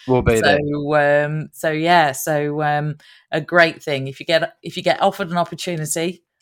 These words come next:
Speaker 2: on a rocket
Speaker 1: Take,
Speaker 2: ship,
Speaker 1: you gotta take it.
Speaker 2: just go. Just
Speaker 1: And if
Speaker 2: go
Speaker 1: you,
Speaker 2: and work it out on your way.
Speaker 1: you have to, because if, if you don't and you sit back and, and wait for the next rocket,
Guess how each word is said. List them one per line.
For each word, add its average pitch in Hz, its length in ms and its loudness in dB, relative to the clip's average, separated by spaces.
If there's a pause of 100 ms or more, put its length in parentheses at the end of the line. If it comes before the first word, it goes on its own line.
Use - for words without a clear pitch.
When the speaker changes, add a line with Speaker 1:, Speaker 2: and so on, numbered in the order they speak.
(120)
Speaker 2:
on 151 140 -6
a 143 60 -6
rocket 117 220 0
Speaker 1:
Take, 98 80 -8
Speaker 2:
ship, 160 260 -12
Speaker 1:
you 117 80 -6
gotta 117 160 2
take 101 340 -2
it. 80 140 -4 (260)
Speaker 2:
just - 240 -6
go. 139 280 4 (300)
Just 120 180 -4
Speaker 1:
And 120 80 -4
if 117 40 -4
Speaker 2:
go 165 160 0
Speaker 1:
you, 147 260 -2
Speaker 2:
and 139 440 -10
work 160 240 0
it 151 80 -2
out 143 160 0
on 139 100 -6
your 131 100 -10
way. 123 280 -4
Speaker 1:
you 135 120 -8
have 143 280 -2
to, 120 160 -8
because 113 340 -10
if, - 420 -14 (140)
if - 180 -18
you 123 60 -14
don't 110 480 -6 (320)
and 113 140 -8
you 110 40 -6
sit 117 320 -4
back 104 440 2 (260)
and, 104 300 -8
and 101 340 -6
wait 101 220 0
for - 80 -10
the 98 80 -2
next 107 260 -2
rocket, 107 340 0